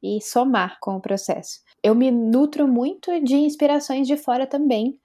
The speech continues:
inclusive inspirações que podem nem ser, é, relacionadas exatamente com, eh, ciências do mar, por exemplo. E acho que é aí que tá uma beleza das coisas de se inspirar com o processo,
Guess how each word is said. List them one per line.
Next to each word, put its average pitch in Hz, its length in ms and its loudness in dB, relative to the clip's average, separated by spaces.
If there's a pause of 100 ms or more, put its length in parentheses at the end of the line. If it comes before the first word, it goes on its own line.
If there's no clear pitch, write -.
(160)
inclusive 247 520 0
inspirações 294 640 2
que 294 100 0
podem 269 280 0
nem 285 140 -2
ser, 262 680 0
é, - 60 -14
relacionadas 233 840 -2
exatamente 254 460 0
com, 233 320 -2 (100)
eh, 196 160 0
ciências 220 480 0
do 220 120 0
mar, 180 220 -2
por 190 120 -4
exemplo. 185 440 -6 (200)
E 202 200 -6
acho 208 200 -4
que 214 400 -4
é 202 240 -4
aí 214 220 -2
que - 140 -20
tá 262 140 0
uma 254 140 0
beleza 240 420 -2
das 233 180 -4
coisas 233 440 -2 (340)
de 214 60 -2
se - 120 -6
inspirar 226 520 -2 (120)
com 226 240 -2
o 233 40 -4
processo, 226 720 -6